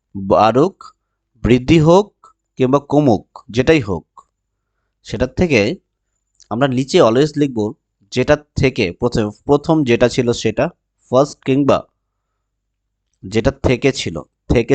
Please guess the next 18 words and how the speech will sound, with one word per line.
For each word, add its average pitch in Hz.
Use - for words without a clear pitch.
শব্দটাকে 120
নিচে 101
বসাবো, 80
তাহলে 110
আমরা 113
শতাংশটা 104
পেয়ে 92
যাব। 76
আর 92
শতাংশ 151
হারে 110
পার্সেন্টেজ, 107
এখানে 123
তো -
একশো -
আশির 147
মধ্যে 151
ছত্রিশ, 123